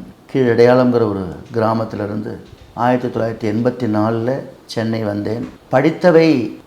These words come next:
அது வழக்கமான ஒரு எந்தவித ஞானத்தையும் கொடுக்காத ஒரு ஏட்டு சுரக்காயாக போனது ஒரு பக்கம் இருந்தாலும், வாழ்க்கையிலே ஒரு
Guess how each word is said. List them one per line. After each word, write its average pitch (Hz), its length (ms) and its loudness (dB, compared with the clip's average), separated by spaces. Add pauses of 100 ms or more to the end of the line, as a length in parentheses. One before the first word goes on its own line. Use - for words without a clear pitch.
அது 117 480 -2 (200)
வழக்கமான 127 800 2 (320)
ஒரு 120 580 -2 (160)
எந்தவித 135 640 4 (120)
ஞானத்தையும் 139 600 2
கொடுக்காத 123 680 -2 (300)
ஒரு 120 220 0
ஏட்டு 131 340 0
சுரக்காயாக 120 680 -2 (540)
போனது 120 380 0
ஒரு 104 100 -4
பக்கம் 104 440 -8 (120)
இருந்தாலும், 104 540 -2 (300)
வாழ்க்கையிலே 156 680 4
ஒரு 113 460 0